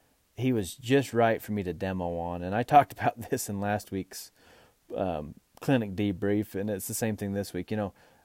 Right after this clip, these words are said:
a lot of people, when I, when I, uh, when I don't bring my own animals and I show up and I ride somebody else's, a lot of folks think, "Oh, well, Ty's a good hand. We'll let him, we'll let him, uh, work with this horse." But I'm not there to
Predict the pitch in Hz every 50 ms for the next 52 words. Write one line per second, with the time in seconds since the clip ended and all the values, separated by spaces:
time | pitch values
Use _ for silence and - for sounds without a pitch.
0 | _ - 107 117 135 147 147 - 135 113 - 120 113 107 92 - _ - _ -
1 | - 120 123 120 113 107 - - 117 117 113 107 101 101 98 95 90 82 73 69
2 | - - _ _ _ _ _ - 113 117 127 131 131 107 95 92 113 117 113 101
3 | 98 98 107 110 107 95 92 92 92 92 90 - 98 95 92 90 - - 95 95
4 | 92 - 101 92 90 90 92 92 95 - - 104 95 90 92 90 90 92 95 -
5 | - 90 87 - - _ - - - _ - - 107 117 131 123 - - 113 104
6 | - - 113 107 123 156 131 107 113 117 98 - - 131 127 110 92 92 95 110
7 | 107 98 95 107 113 117 120 123 131 120 _ _ _ - - 139 147 147 139 135
8 | 123 110 98 87 - _ _ - - 147 160 147 139 135 123 110 107 104 98 92
9 | 85 - - _ _ _ _ _ _ _ _ - - - 127 131 127 - - 101
10 | - 107 107 101 - - 107 107 - - - 143 175 196 202 185 127 92 113 127
11 | 131 131 117 110 95 -